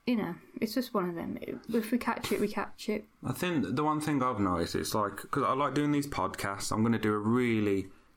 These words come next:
Speaker 2: really cheesy thing, and I'm just gonna promote myself right now. But I do the podcast, I do streams, I'm do, I do a little bit on YouTube and everything, and I do it for, like,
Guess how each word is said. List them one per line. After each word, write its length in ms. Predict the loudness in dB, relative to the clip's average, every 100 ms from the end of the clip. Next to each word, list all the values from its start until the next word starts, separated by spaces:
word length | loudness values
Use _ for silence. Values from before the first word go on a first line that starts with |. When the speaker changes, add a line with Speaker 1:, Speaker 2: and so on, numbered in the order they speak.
| -2
Speaker 2:
really 320 | 2 4 2
cheesy 380 | 2 2 2 -2
thing, 320 | -2 0 2
and 100 | 2
I'm 140 | 2
just 140 | 0 -2
gonna 120 | -4
promote 420 | -2 0 0 0
myself 400 | -2 0 -2 -2
right 180 | -2 0
now. 200 | 0 -2 -8 _ _ _ _ -4
But 80 | -2
I 120 | 0
do 420 | 0 2 4 2
the 100 | -2
podcast, 640 | -4 -2 0 0 0 0 0
I 40 |
do 160 | 0 -2
streams, 680 | -2 -2 0 2 4 4 2
I'm 300 | 0 0 -2
do, 240 | -2 -2 -2 -2
I 100 | -2
do 140 | 0 0
a 20 |
little 160 | 0
bit 120 | 0 0
on 140 | 0
YouTube 420 | 2 0 0 -2
and 80 | 0
everything, 320 | -4 -4 -6 -2
and 100 | -2
I 60 | 0
do 200 | 0 0
it 100 | 0
for, 100 | 0
like, 420 | 0 0 -4 -10